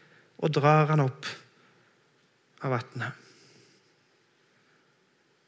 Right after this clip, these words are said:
På Jesus i tid så,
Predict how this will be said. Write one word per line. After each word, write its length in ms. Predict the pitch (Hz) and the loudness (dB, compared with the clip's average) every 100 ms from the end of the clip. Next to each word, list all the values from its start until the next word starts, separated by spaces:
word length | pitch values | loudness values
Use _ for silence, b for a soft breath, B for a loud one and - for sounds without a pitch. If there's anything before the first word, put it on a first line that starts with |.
| _ - _ _ _ _ _ _ _ _ _ _ _ _ _ _ - | _ -20 _ _ _ _ _ _ _ _ _ _ _ _ _ _ 2
På 80 | 180 | 8
Jesus 400 | 190 175 - 170 | 10 10 6 4
i 60 | 185 | 6
tid 240 | 185 190 | 8 6
så, 180 | 185 | 8